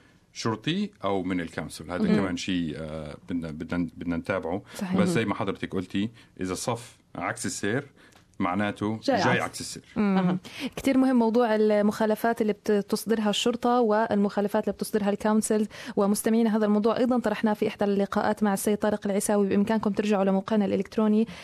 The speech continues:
Speaker 2: S B S dot com dot A U forward slash Arabic لحتى تعرفوا أكثر عن هذه التفاصيل. لسه معنا وقت، اللي بيحب يتصل أو، آه، اللي بيتصل على الرقم واحد ثلاثة صفر صفر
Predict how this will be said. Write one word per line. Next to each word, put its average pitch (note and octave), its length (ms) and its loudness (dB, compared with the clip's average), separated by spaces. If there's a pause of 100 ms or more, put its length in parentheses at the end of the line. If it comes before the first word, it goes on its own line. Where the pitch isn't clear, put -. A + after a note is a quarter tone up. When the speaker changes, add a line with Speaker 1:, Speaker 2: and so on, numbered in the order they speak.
(160)
Speaker 2:
S A3 40 2
B G#3 220 0
S - 40 -4
dot G#3 120 0 (120)
com G#3+ 80 4
dot G3+ 160 2
A G#3+ 200 4
U - 20 -2
forward G#3 360 0
slash G#3 260 0
Arabic G#3+ 240 0
لحتى G#3+ 280 -2
تعرفوا A3+ 360 0
أكثر G#3+ 240 -2
عن G3+ 180 2 (280)
هذه G#3+ 400 2
التفاصيل. A#3 720 2 (300)
لسه A#3+ 260 2
معنا G#3+ 280 4
وقت، A#3+ 440 2
اللي G3+ 180 2
بيحب G#3 300 0
يتصل A3 580 2
أو، A3 460 4
آه، G3+ 420 0
اللي G3 160 0
بيتصل G#3+ 340 0
على G3+ 180 2
الرقم G3+ 340 2
واحد A3 200 0
ثلاثة G#3 320 0
صفر G#3+ 280 0
صفر C#4+ 340 0